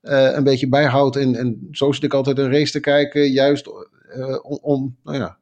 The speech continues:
eh, een beetje te, te kijken van: wat zijn teams van plan en, en wat willen ze gaan doen deze race? En dat was gewoon totaal niet, eh, niet te volgen.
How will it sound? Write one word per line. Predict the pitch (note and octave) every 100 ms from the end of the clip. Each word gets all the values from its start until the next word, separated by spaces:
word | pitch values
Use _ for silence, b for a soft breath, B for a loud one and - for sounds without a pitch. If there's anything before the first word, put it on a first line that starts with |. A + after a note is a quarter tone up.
| _
eh, | B2 A2+
een | - D#3+
beetje | D#3 D3 D3
te, | C#3+ C#3+ C#3
te | -
kijken | C3 D3 D3 C3
van: | C#3+ C#3+ - -
wat | C#3
zijn | D3 E3
teams | D#3 D3+
van | D3+
plan | - D3+ D3+
en, | C#3+
en | C#3+ C#3+ C3 -
wat | C#3+ C3
willen | F3+ F3+
ze | B2
gaan | B2
doen | A#2+ A#2+
deze | G#2+ G#2+ G2+
race? | G2 A#2+
En | B2
dat | A2+
was | A#2 A2
gewoon | - A2+ G#2+
totaal | - G#2+ C3 C3
niet, | C3 B2+ B2+
eh, | B2 A2+
niet | B2+ B2+
te |
volgen. | A2 B2 C3 B2+ F#3